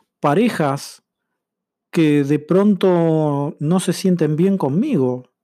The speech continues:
puedan tomar la decisión de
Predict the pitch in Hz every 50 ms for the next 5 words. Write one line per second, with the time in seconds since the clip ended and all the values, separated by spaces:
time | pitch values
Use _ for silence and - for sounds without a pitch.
0 | _ _ _ _ _ _ _ _ _ _ _ _ _ _ _ _ _ _ _ _
1 | _ _ _ _ _ _ _ _ _ _ _ _ _ _ _ _ _ _ _ -
2 | 185 202 220 214 185 185 165 190 208 214 214 185 156 - - 165 - - - 208
3 | 214 208 185 156 147 151 147 147 147 143 -